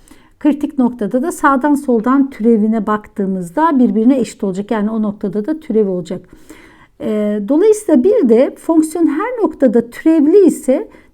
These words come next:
demek ki fonksiyon sürekli bir fonksiyondur.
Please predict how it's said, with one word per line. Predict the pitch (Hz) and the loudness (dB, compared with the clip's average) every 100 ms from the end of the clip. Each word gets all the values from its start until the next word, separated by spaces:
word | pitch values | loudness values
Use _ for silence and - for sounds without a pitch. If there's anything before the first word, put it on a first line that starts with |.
| - | -6
demek | 339 381 - | -4 -4 -6
ki | 277 | -8
fonksiyon | - - 302 311 - 392 440 | -10 -2 0 0 -2 -12 -12
sürekli | - 330 349 320 302 | -8 -2 -2 0 2
bir | 277 | 2
fonksiyondur. | 208 - 208 185 - 208 196 190 | 0 -4 -6 -6 -10 -8 -6 -8